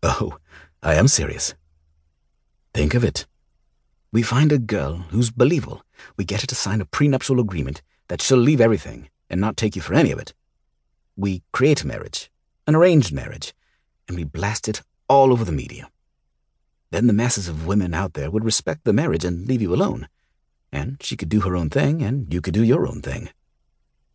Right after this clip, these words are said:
You'd be happy and free to work and have some kind of a private life, and not have to worry about women breaking into your home to get to you,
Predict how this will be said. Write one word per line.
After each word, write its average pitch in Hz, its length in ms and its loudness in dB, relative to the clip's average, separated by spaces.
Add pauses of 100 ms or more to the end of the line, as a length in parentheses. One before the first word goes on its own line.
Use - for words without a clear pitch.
(320)
You'd 76 160 -2
be 101 100 4
happy 117 280 2
and 71 120 -6
free - 280 -4
to - 100 -4
work 76 300 -4
and 67 160 -6
have 87 180 -6
some 95 360 2
kind 104 240 2
of 69 80 -2
a 65 60 -8
private 71 320 -8
life, 76 360 -8 (560)
and 73 120 -4
not 90 180 0
have 110 160 -4
to 107 100 -2
worry 87 340 -2
about 76 320 -4
women 85 300 0
breaking 82 400 -2
into 101 220 0
your 107 100 4
home 101 220 4
to 127 100 2
get 110 220 -4
to - 120 -2
you, 80 220 -10